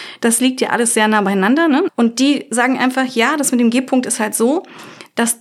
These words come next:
das ein Areal ist, das sehr empfindlich ist. Und den G-Punkt als einzelnen Punkt, den gibt es vielleicht nicht, aber das ganze Areal ist wichtig für die Sexualität.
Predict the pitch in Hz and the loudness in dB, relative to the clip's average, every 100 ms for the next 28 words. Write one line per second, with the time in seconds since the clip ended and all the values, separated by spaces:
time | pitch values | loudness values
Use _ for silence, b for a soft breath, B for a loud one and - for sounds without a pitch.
0 | _ 233 233 214 - 214 214 202 240 294 | _ -4 -2 -2 -2 -2 0 0 0 0
1 | 311 415 - - B B B B _ _ | 0 0 -2 -6 B B B B _ _
2 | - 247 - - 240 233 233 269 262 214 | -4 0 0 0 0 0 0 0 0 -2
3 | 202 - 226 - - - _ - 233 226 | -6 -6 -6 -8 -10 -18 _ -2 2 2
4 | 220 220 - - - 220 254 254 269 262 | 2 -2 -12 -8 -2 0 0 0 0 0
5 | 226 - 254 247 214 - 302 247 220 247 | -2 0 0 0 0 0 0 0 -2 -4
6 | 302 - 285 294 277 302 - 226 226 220 | -6 -6 -4 -4 -2 -2 0 -2 0 0
7 | 277 - - 226 214 226 262 - - 254 | 0 0 -2 -2 0 0 -2 -4 -2 -2
8 | - 226 - 208 226 226 - 208 - 247 | -2 -4 -2 -2 -2 -4 -4 -4 -2 -2
9 | 285 | -2